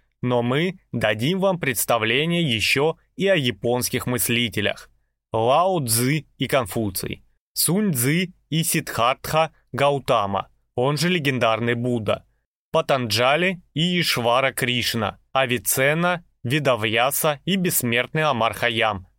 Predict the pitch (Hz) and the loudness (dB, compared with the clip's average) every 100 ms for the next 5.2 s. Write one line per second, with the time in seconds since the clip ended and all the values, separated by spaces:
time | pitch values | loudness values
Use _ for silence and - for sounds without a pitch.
0 | - 104 120 147 156 151 - - 175 185 | -6 -4 -2 -2 0 0 0 -6 -2 -2
1 | - 143 117 113 104 127 - 104 117 - | 0 -2 0 -2 -2 -2 -2 -2 -2 -2
2 | 113 110 101 98 98 _ _ _ _ _ | -2 -2 -2 -4 -6 _ _ _ _ _
3 | _ _ - 135 156 - 113 117 120 - | _ _ -4 -2 0 -2 -2 -2 -2 -2
4 | 135 - 120 107 120 - 131 170 160 117 | -2 -2 -4 -2 -4 -2 0 0 0 0
5 | 98 | -2